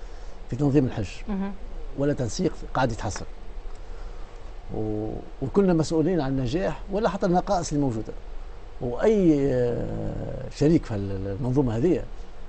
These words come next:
Speaker 1: كان عنده نقائص
Speaker 2: متدخل.
Speaker 1: ولا، ولا متدخل ولا عنده، آه، نجاحات هي باش تعمل، آه،
Speaker 2: مشتركة.
Speaker 1: مشتركة مع العباد الكل. ولهنا نحب نذكر
Speaker 2: معناها المسؤولية أيضًا
Speaker 1: هي،
Speaker 2: مشتركة.
Speaker 1: هي المسؤولية صحيحة اللي يشرف على الحج ووزارة، آه، الشؤون الدينية، ولكن معها،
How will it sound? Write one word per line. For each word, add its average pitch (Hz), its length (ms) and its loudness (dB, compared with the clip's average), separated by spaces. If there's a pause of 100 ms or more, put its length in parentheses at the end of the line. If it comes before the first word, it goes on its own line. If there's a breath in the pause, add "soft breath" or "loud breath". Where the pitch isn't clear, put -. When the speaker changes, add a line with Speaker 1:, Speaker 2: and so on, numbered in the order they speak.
Speaker 1:
كان 147 140 2
عنده 147 200 6
نقائص 156 320 4
Speaker 2:
متدخل. - 180 4
Speaker 1:
ولا، 127 200 0
ولا 139 280 2
متدخل 135 400 2
ولا 131 200 2
عنده، 160 380 6 (280)
آه، 127 380 4
نجاحات 123 480 2 (580)
هي 151 180 6
باش 139 100 0
تعمل، 131 300 2
آه، 127 220 4
Speaker 2:
مشتركة. 254 500 2
Speaker 1:
مشتركة 139 360 2
مع 117 180 0
العباد 104 260 -2 (120)
الكل. - 120 -6
ولهنا 151 220 6
نحب 139 140 2
نذكر 143 140 4
Speaker 2:
معناها 247 180 4
المسؤولية 269 680 6
أيضًا 262 160 4
Speaker 1:
هي، 180 140 8
Speaker 2:
مشتركة. 180 200 6
Speaker 1:
هي 165 100 8
المسؤولية 190 460 6
صحيحة 147 300 2
اللي 123 360 2
يشرف 135 240 0
على 120 100 0
الحج 113 480 0
ووزارة، 110 800 -2 (100)
آه، 101 440 -4
الشؤون 123 200 -4
الدينية، 147 340 -2
ولكن 175 400 0 (440 loud breath)
معها، 127 360 0